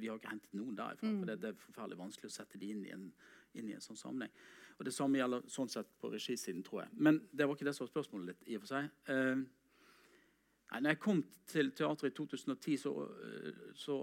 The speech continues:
Speaker 1: arvet jeg noen av de regissørene som hadde hengt litt rundt, eh, i den tiden Otto hadde vært her og sånn. Og det, det å skulle lage avtale med regissører, det tar, det tar lang tid. De har, de fyller opp boken sin l-, lang tid fremover. Eh, så etter hvert å få fatt i de som jeg hadde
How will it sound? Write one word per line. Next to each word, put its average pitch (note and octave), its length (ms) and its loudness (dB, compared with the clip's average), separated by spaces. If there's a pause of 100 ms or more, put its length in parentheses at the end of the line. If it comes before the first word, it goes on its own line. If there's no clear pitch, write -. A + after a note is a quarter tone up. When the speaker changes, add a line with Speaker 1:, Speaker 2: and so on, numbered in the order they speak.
Speaker 1:
arvet C#3 300 0
jeg A#2+ 100 2
noen B2 160 2
av A#2+ 80 0
de B2+ 140 2
regissørene A2+ 560 0
som G#2+ 160 -4
hadde G#2+ 180 -2
hengt A2+ 160 -4
litt A2 160 -6
rundt, A2+ 320 -4
eh, G2+ 440 -2
i - 40 -2
den A2 140 -4
tiden A2 260 -2
Otto A2+ 220 -6
hadde G2 100 -4
vært F#2+ 180 -10
her G#2 80 -4
og G2 60 -6
sånn. A#2 200 -2
Og B2+ 60 -2
det, C3 220 2
det C#3 180 4
å A2+ 120 2
skulle A#2+ 420 0
lage A#2 320 2
avtale B2 380 -2
med A2 120 0
regissører, A2+ 440 -2
det B2+ 140 -2
tar, C3 240 -2 (100)
det D3 160 2
tar A#2+ 80 -2
lang B2+ 200 2
tid. E3+ 240 -2
De D#3+ 120 -2
har, A#2+ 200 -2
de C3 140 -2
fyller B2 300 0
opp A#2+ 100 -8
boken B2 320 -2
sin G#2 400 -2
l-, B2+ 280 -8 (100)
lang B2 380 -4
tid A2 260 -2 (240)
fremover. G#2+ 420 0 (1040)
Eh, A#2+ 560 2 (100)
så C3+ 460 -2
etter B2+ 240 0
hvert C#3 320 -2
å B2+ 80 -2
få - 320 -10
fatt - 400 -8
i - 20 0
de B2+ 140 0
som B2 180 -2
jeg A2+ 140 0
hadde G#2 220 0